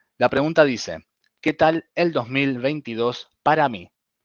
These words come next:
Y la carta que ha salido como respuesta a esta pregunta es la de El Triunfo, el número siete de los arcanos mayores, que representa a un guerrero que está desfilando en un carro justamente,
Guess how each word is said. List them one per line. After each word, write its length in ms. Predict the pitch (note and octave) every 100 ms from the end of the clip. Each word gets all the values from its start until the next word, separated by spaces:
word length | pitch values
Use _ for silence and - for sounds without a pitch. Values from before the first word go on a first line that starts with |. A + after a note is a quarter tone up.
| _ _ _ _
Y 100 | C3
la 120 | C3+
carta 300 | D3 F3 F3+
que 160 | - D#3+
ha 60 |
salido 420 | D#3+ D3+ D#3+ B2+ -
como 320 | G#2 G2 G2
respuesta 680 | G2 - C#3 C3+ - F2+ -
a 140 | G2+
esta 240 | A2+ -
pregunta 600 | C3+ D#3 C#3 B2+ C3+ C#3+ - _ _
es 360 | - F3 - - -
la 180 | B2+
de 200 | B2+ B2 D#3
El 180 | F3
Triunfo, 640 | D#3+ A#2+ G2+ F#2+ - F2+ - _
el 160 | G#2 A2
número 320 | C3+ C3+ A2+
siete 380 | - E3 A#2+ G#2
de 80 | G2
los 180 | G2
arcanos 380 | G2 G2+ A#2 A2
mayores, 560 | A#2 A#2 D3 B2 B2+ -
que 120 | C#3+
representa 520 | C#3 D3 D#3 F3 F3 F3
a 200 | - C#3+
un 180 | F3
guerrero 400 | D#3+ D#3+ F3+ D3
que 80 | -
está 220 | - C#3
desfilando 640 | C#3 C3+ - C3 D3+ B2+ A#2+
en 100 | A2+
un 140 | A2+
carro 320 | - C#3 G#2+
justamente, 760 | - G#2 - A#2+ A#2 A2 C3